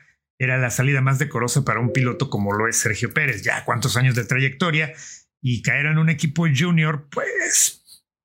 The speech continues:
pues estaba m-, bastante mal. Sí, tienes toda la razón. Red Bull ju-, le jugó muy rudo a, a, a Sergio. Eh,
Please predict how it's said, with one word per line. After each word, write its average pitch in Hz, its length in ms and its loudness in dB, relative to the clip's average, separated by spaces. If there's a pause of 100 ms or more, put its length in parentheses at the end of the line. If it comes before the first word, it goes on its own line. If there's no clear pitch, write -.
(680)
pues 190 160 0
estaba 233 340 0
m-, 147 340 4
bastante 139 440 0
mal. 123 320 0
Sí, 247 220 0
tienes 247 320 -2
toda 226 180 0
la 196 100 2
razón. 190 380 0
Red 170 240 2
Bull 175 440 2
ju-, - 180 -2
le 131 100 2
jugó 139 320 2
muy 156 340 4
rudo 131 440 0
a, 104 60 -2
a, 107 500 0
a 101 40 -4
Sergio. 165 520 2 (580)
Eh, 113 320 0